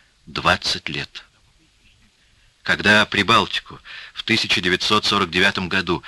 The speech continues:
постигли массовые посадки, для их растления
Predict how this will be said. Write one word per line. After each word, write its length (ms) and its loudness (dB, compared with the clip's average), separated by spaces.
постигли 480 0
массовые 500 2
посадки, 640 0
для 200 -2
их 220 0
растления 720 2